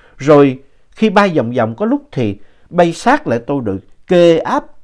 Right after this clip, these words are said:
cái mặt với mặt tôi, rồi cười, cười ha hả lên. Nhưng có điều lạ là lúc đó tôi thấy đèn trong phòng đang mở sáng trưng, và tôi thấy rõ cái gương mặt của cô gái đó.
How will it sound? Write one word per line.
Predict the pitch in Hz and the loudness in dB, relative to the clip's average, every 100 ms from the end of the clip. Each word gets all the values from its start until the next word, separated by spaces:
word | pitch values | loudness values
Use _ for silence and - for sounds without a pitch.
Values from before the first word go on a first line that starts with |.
| _ - | _ -6
cái | 226 | -4
mặt | 156 - - - _ - | -4 -8 -12 -20 _ -4
với | 208 | -2
mặt | 180 101 - | -2 -6 -8
tôi, | 139 131 113 _ _ _ - | -8 -8 -12 _ _ _ -4
rồi | 139 107 - | -2 -2 2
cười, | 147 131 110 - _ - | 2 2 0 -10 _ -6
cười | 143 98 | -4 -4
ha | 107 | -6
hả | 117 98 90 | -10 -10 -10
lên. | 143 117 - _ _ _ _ _ _ _ _ _ _ _ - | -8 -10 -12 _ _ _ _ _ _ _ _ _ _ _ -2
Nhưng | 220 | 0
có | 262 | 2
điều | 208 131 | 2 2
lạ | 113 110 | 2 0
là | 135 98 | 0 -2
lúc | 123 170 | -4 -6
đó | 202 220 | -8 -8
tôi | 165 | -8
thấy | 214 | -6
đèn | 190 113 87 | -6 -6 -8
trong | 127 139 | -10 -10
phòng | 131 90 85 _ _ _ _ | -8 -10 -12 _ _ _ _
đang | 170 185 180 127 | 0 2 0 -4
mở | 95 139 | -6 -6
sáng | - 202 | -8 -8
trưng, | 185 113 - _ _ _ _ _ - | -8 -8 -12 _ _ _ _ _ 0
và | 151 | 0
tôi | - 139 | 0 -6
thấy | 254 | -6
rõ | 226 104 156 | -2 -2 -4
cái | 247 | -6
gương | 214 214 226 117 | -4 -4 -2 -4
mặt | - | -8
của | 170 165 | -10 -8
cô | 135 | -8
gái | 104 127 | -6 -8
đó. | 143 127 | -8 -12